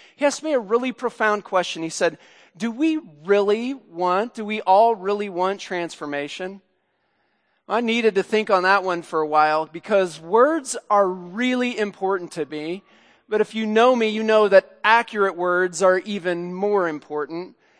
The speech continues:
I hate hypocrisy. I try to not to be hip-, a, a hypocrite. So I, I needed to reflect on his question to make sure that I agreed with these words that we've been saying for almost four years now.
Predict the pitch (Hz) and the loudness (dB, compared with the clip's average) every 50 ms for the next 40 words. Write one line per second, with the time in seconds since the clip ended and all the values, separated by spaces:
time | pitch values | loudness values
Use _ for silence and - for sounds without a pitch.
0 | _ _ - - 202 202 196 185 180 208 226 240 220 220 - - 190 165 160 151 | _ _ -4 0 0 0 0 2 2 2 2 2 2 -2 -2 2 4 6 6 4
1 | 156 - 185 180 170 - - 190 190 208 233 269 - _ _ _ _ _ _ _ | 2 -2 -4 -4 -4 -2 0 2 2 0 0 -6 -10 _ _ _ _ _ _ _
2 | _ _ _ - 180 190 - 233 240 233 220 220 214 226 226 240 233 - 220 180 | _ _ _ -2 -2 0 4 8 8 8 8 8 8 8 8 6 6 4 2 -4
3 | 160 - 262 269 262 233 220 233 196 - 160 202 202 190 190 185 185 175 156 170 | -2 -2 0 2 2 2 2 0 -2 0 2 4 4 4 4 2 2 2 2 2
4 | 240 226 - 196 180 - - 165 160 170 208 226 - - 254 240 233 226 220 220 | 2 2 0 -4 -6 -4 -2 0 2 2 2 0 -2 -2 0 4 6 6 6 6
5 | 233 - 214 220 220 262 311 339 349 294 311 269 233 214 - - 233 240 233 240 | 4 4 4 2 4 2 0 0 -2 -4 -6 -6 -6 -6 -6 0 4 4 4 4
6 | - - 233 202 202 196 196 196 196 208 202 190 - - - 214 214 226 - - | 4 2 2 2 4 2 0 -2 -2 -2 -2 -4 -4 -4 -2 0 0 0 -2 -4
7 | 185 160 156 156 151 _ _ _ _ _ _ - 196 208 226 233 - - - 240 | -6 -6 -6 -6 -10 _ _ _ _ _ _ -10 -4 -2 -2 -2 -2 -4 -2 0
8 | 233 220 185 190 190 - - 185 196 220 240 247 247 202 170 190 208 208 202 202 | 0 2 4 2 2 2 0 0 2 4 6 6 4 4 2 -6 -4 -4 -4 -4
9 | 208 214 214 190 240 226 _ _ _ _ _ - 175 185 190 190 - 190 220 220 | -6 -8 -10 -10 -14 -18 _ _ _ _ _ -6 -4 -2 -2 -4 -4 -6 -6 -4
10 | 214 175 175 175 190 185 185 190 190 180 165 160 202 208 175 190 208 226 226 175 | -6 -6 -6 -4 -2 -2 0 -2 -2 -4 -4 -2 -2 -2 -2 -2 -6 -8 -4 0
11 | 220 214 202 196 190 - - - 214 202 196 202 202 208 202 - - 202 190 196 | 2 2 2 0 -4 -6 -4 0 0 2 2 2 -2 -2 -4 -4 -2 0 2 2
12 | 202 202 190 185 175 - - - - - - 180 180 180 175 170 165 160 160 160 | 2 2 0 -2 -2 -4 -10 -18 -18 -12 -6 -4 -2 -2 -2 -2 -4 -4 -4 -4
13 | 151 135 139 131 123 120 117 120 131 135 | -6 -6 -6 -6 -6 -6 -8 -10 -16 -20